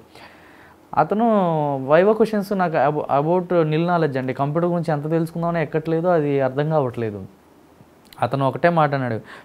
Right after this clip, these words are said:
"మీ అమ్మ నాన్న కష్టపడి చదువుతాం, చదివిస్తా అంటే మీరేమో ఇక్కడికి వచ్చి ఇట్లాంటి పనులు చేస్తుంటారా?" అని అన్నాడు. సాఫ్ట్‌వేర్ ఎంప్లాయ్ అయితే ఆ టైంలో వచ్చే శాలరీ పదివేలు, పదిహేను వేలు, మహా అయితే ఇరవై వేలు అండి. కానీ నేను ఆ టైంలోనే మిమిక్రీలు చేస్తా, డాన్సులు చదువుతా, <laughs> చేస్తూ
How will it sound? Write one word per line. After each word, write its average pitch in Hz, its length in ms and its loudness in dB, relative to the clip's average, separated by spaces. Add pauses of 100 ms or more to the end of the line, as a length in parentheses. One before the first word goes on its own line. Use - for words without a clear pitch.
(120)
"మీ 135 60 -2
అమ్మ 139 240 2
నాన్న 170 180 2
కష్టపడి 160 420 0
చదువుతాం, 151 600 0
చదివిస్తా 143 500 -4
అంటే 143 200 -2
మీరేమో 151 360 -2
ఇక్కడికి 143 260 -4
వచ్చి 139 240 -6
ఇట్లాంటి 135 560 -2
పనులు 139 220 -2
చేస్తుంటారా?" 139 520 -4
అని 131 100 -2
అన్నాడు. 110 360 -10 (680)
సాఫ్ట్‌వేర్ 160 460 4
ఎంప్లాయ్ 165 400 2
అయితే 147 460 -2
ఆ 120 120 4
టైంలో 143 380 -2
వచ్చే 123 280 -6
శాలరీ 120 400 -2
పదివేలు, 127 480 -4
పదిహేను 120 360 -4
వేలు, 131 140 -6
మహా 120 260 -4
అయితే 135 200 -2
ఇరవై 117 140 -2
వేలు 113 200 -4
అండి. 104 200 -10 (320)
కానీ 131 120 -2
నేను 120 160 -2
ఆ 113 120 2
టైంలోనే 160 440 0
మిమిక్రీలు 139 500 -4
చేస్తా, 123 300 -6
డాన్సులు 123 360 -4
చదువుతా, 120 520 -2
<laughs> - 100 4
చేస్తూ 135 400 2